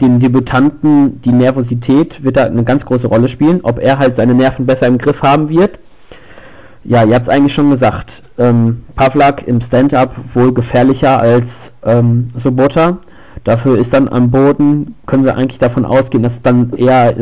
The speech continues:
auf Seiten von Sobotta sein wird, falls Pavlak jetzt nicht den, äh, Matchplan hat, ähm, um sich gut genug am Boden zu verteidigen. Natürlich würde es für die Stimmung sehr gut sein, wenn der erste Deutsche von zweien gewinnt,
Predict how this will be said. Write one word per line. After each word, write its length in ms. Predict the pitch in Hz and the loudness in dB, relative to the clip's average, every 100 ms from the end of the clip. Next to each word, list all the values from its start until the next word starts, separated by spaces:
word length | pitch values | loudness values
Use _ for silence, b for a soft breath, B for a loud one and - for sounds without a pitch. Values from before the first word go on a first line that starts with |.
| 110 | -4
auf 140 | 123 | -4
Seiten 340 | 120 120 123 | 0 0 -2
von 200 | 120 123 | -4 -2
Sobotta 480 | 120 120 135 151 117 | 0 2 2 2 0
sein 280 | 113 110 113 | 0 0 0
wird, 280 | 117 156 - B B B B | 2 0 -2 B B B B
falls 500 | - - 127 123 - | -4 0 2 0 -4
Pavlak 460 | - 120 123 117 120 | -2 -2 0 -2 -2
jetzt 220 | 117 123 | -2 -2
nicht 200 | 120 120 | -2 0
den, 380 | 117 113 107 - | 0 2 -2 -2
äh, 220 | 113 110 | 0 2
Matchplan 680 | 117 120 - 120 110 113 117 | 0 -2 -4 -4 -2 -2 -2
hat, 320 | 120 120 - 113 | -4 -4 -14 -4
ähm, 340 | 113 107 117 B B B B B | -2 -2 -4 B B B B B
um 220 | - 127 120 | -2 0 2
sich 320 | 117 117 - - - | 0 -2 -8 -14 -6
gut 200 | 127 127 | -2 0
genug 320 | 123 120 117 | 2 2 0
am 120 | 107 | -2
Boden 240 | 117 123 104 | 0 0 0
zu 100 | 104 | -4
verteidigen. 560 | - - 101 92 87 - B B B B - - | -8 -6 -4 -4 -8 -14 B B B B -18 -2
Natürlich 520 | 135 123 180 202 147 | -2 2 2 2 2
würde 180 | 160 165 | 2 2
es 120 | 160 | 0
für 120 | 143 | 0
die 100 | 135 | 0
Stimmung 420 | - 143 147 139 117 - | 0 2 2 0 -2 -14
sehr 240 | 113 131 139 | -4 0 0
gut 240 | 156 165 | 2 0
sein, 280 | 151 139 139 | 2 0 2
wenn 120 | 135 | 2
der 140 | 131 - | 2 2
erste 300 | 139 - 135 | 0 0 0
Deutsche 400 | 135 139 - 143 | 2 2 0 -4
von 240 | 127 127 | -2 -2
zweien 480 | 123 127 127 131 127 | -2 0 2 2 2
gewinnt, 420 | 127 135 180 - | 2 2 0 -2